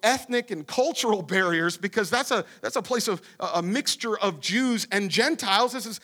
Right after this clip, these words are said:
a context that's just a little bit different than what we're used to. And then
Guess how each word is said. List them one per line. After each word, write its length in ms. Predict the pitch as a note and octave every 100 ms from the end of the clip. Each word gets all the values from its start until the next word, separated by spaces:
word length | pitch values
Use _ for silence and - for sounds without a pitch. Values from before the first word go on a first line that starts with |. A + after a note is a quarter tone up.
| -
a 80 | -
context 480 | - A3+ C#4 C4 -
that's 140 | B3
just 120 | E3 D#3+
a 60 |
little 220 | C#3 D#3
bit 180 | G3 B3+
different 380 | E4 E4 C4+ C4
than 100 | A#3
what 160 | G#3+ G#3+
we're 80 |
used 320 | F3 E3+ E3 -
to. 120 | G#3+ A3 -
And 140 | A3+ A#3
then 200 | C4+